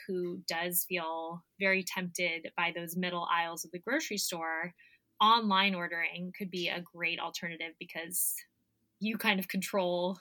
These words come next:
the <laughs> sections you go to on your computer, and it's not as maybe in your face and right there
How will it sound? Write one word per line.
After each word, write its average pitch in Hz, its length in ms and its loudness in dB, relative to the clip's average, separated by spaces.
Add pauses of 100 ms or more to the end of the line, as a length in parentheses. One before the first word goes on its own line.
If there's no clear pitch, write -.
(340)
the 196 180 2
<laughs> - 0 -
sections 226 540 8
you 190 80 2
go 196 160 4
to 214 160 2
on 190 160 2
your 180 100 -2
computer, 196 520 0
and 254 140 6
it's 190 180 0
not 196 420 4
as 180 380 0
maybe 180 400 0
in 190 120 0
your 185 140 0
face 180 420 -2
and 170 160 -4
right 165 260 -6
there 170 420 -2